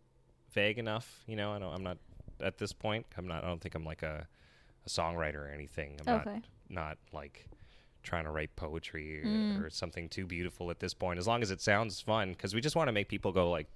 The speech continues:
Speaker 1: you, you know, like,
Speaker 2: <laughs>
Speaker 1: dance around and stuff. And,
Speaker 2: Okay.
Speaker 1: and if it sounds,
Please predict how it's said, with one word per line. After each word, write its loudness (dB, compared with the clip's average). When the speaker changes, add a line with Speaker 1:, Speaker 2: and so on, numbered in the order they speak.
Speaker 1:
you, -2
you 0
know, 2
like, 4
Speaker 2:
<laughs> 2
Speaker 1:
dance 2
around 2
and -4
stuff. -6
And, -2
Speaker 2:
Okay. -6
Speaker 1:
and 4
if 4
it -2
sounds, 4